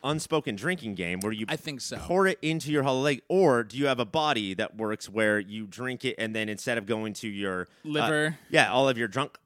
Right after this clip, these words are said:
Speaker 1: facilities, it just goes right into this wooden leg that's attached to the rest of your anatomy somehow?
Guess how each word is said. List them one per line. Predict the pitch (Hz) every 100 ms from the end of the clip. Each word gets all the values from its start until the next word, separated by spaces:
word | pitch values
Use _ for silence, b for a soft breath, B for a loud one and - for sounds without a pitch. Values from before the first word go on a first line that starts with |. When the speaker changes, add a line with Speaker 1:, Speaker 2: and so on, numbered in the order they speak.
| _
Speaker 1:
facilities, | 123 - 151 104 98 87 -
it |
just | 110 110
goes | 113 101
right | 87 113 -
into | 110 101 104
this | 95 90
wooden | 87 90 90
leg | 98 90
that's | 85 101
attached | - 104 - -
to |
the | 95
rest | 95 90
of | 87
your | 87
anatomy | 90 92 73
somehow? | - 73 76 65